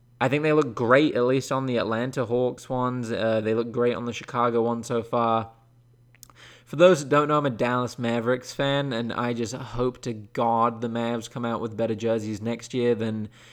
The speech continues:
the jerseys they had this year. The statement jerseys the Mavs have this year are essentially just practice jerseys. They're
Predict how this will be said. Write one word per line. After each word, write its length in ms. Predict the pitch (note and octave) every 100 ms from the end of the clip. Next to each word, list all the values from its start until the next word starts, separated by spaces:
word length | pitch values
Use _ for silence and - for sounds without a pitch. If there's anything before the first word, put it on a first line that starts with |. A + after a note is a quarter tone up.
| - - -
the 80 |
jerseys 420 | A2+ B2 G#2+ A2 G2
they 120 | A2+
had 140 | G#2+
this 220 | A#2 D3+
year. 220 | - D3+ C#3+
The 100 | B2+
statement 460 | - E3 D3+ D3
jerseys 420 | C3+ C3+ A#2 A#2
the 80 | A2
Mavs 300 | A#2+ A#2+ A#2
have 180 | B2 A2+
this 240 | B2 A#2+
year 300 | - B2 B2+
are 200 | G2 A2+
essentially 520 | A2 - B2 A#2+ A#2 A2+
just 180 | G#2
practice 380 | - C#3 C3+ B2+
jerseys. 640 | - B2+ B2 A2+ A#2+ A#2+ G#2+
They're 320 | G#2+ A2+ G#2+